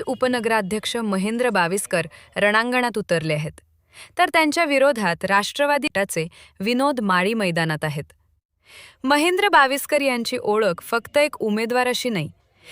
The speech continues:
तर ते जामनेर शहरातील ज्येष्ठ, एकनिष्ठ आणि सक्रिय भाजप नेते म्हणून दशकभरापासून लोकांच्या नजरेत आहेत. वाड्यातील समस्या असोत, महिलांच्या अडचणी असोत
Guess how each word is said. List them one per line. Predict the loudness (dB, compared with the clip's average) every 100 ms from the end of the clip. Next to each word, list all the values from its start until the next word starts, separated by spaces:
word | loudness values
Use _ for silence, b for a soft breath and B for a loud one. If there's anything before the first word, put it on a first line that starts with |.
| B 0
तर | 2 2
ते | 2
जामनेर | 4 4 4 0 0
शहरातील | 0 0 2 0 -2 -4 -2
ज्येष्ठ, | 2 2 0 -4 -6 -8 b b 0
एकनिष्ठ | 0 2 0 0 -4 -4 -6 -8 B -2
आणि | 0 0
सक्रिय | -2 -4 0 0 2
भाजप | 2 0 0 0 0
नेते | 0 -2 -2 -2
म्हणून | -2 -2 -2 -4 B B B
दशकभरापासून | -2 0 0 -2 0 0 0 -2 -2 -4
लोकांच्या | -2 -2 -2 -2 -4
नजरेत | -4 -2 -2 -4
आहेत. | -4 -8 -10 -18 _ -20 -20 B B B
वाड्यातील | 4 6 6 2 0 -2
समस्या | -2 -2 -2 -2
असोत, | -2 -6 -8 -14 -20 -8
महिलांच्या | -2 0 2 2 2 0
अडचणी | 2 0 0 0 0
असोत | -2 -4